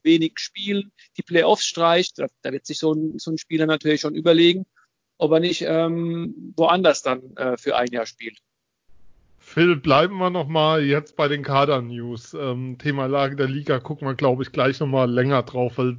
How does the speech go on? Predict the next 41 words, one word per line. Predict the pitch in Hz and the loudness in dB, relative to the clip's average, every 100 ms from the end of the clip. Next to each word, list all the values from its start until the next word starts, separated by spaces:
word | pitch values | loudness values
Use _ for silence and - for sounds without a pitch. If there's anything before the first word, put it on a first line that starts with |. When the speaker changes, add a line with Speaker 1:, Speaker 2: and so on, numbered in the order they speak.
| 139 | -2
Speaker 2:
weil | 127 | 0
da | 131 | 2
ja | 135 127 | 2 2
mehr | 135 135 | 2 2
dran | - 131 117 | 2 0 0
hängt. | 110 120 120 - - - - _ _ - | -4 -6 -10 -16 -20 -20 -20 _ _ 0
Ähm, | 143 143 143 - - | 2 2 -4 -10 0
Eisenschmied | 151 160 185 - 202 | 0 0 -4 -4 -2
für | 196 | -2
drei | 175 160 160 | 0 4 4
Jahre | 156 165 160 | 6 4 2
ist | 165 143 | -4 -6
schon | - 170 | -8 -6
eine | 175 | -6
Granatenmeldung. | - 131 127 120 127 123 120 123 135 | -4 -2 0 -2 -2 -4 -4 -6 -6
Also | 123 | -6
jetzt | 143 | -2
mal | 160 123 | -2 2
rein | 143 156 | 0 0
sportlich | - 147 147 143 - | 0 0 0 -6 -10
betrachtet. | 127 123 120 - 120 | -8 -4 -4 -6 -10
Jetzt | 117 | -12
gehen | - 139 | -8 -4
wir | 139 | -4
mal | |
von | 127 147 | -6 -8
allem | 131 147 | -6 -4
anderen | 156 143 135 | -4 -4 -2
weg | 127 135 | -2 -4
und | 143 | -4
rein | 127 123 | -4 -4
sportlich | - 131 147 - | -2 -4 -4 -12
betrachtet | 147 - 143 160 | -6 -2 -2 -2
eine | 143 | -8
Granatenmeldung | 131 139 135 139 147 135 139 139 | -4 0 0 0 0 -2 -2 -4
für | 127 | -4
die | 135 | -2
Mannheimer | 131 143 143 123 113 | -2 0 0 0 -2
auf | 104 | -2
jeden | 120 113 110 | -4 -6 -6
Fall. | 117 113 | -6 -6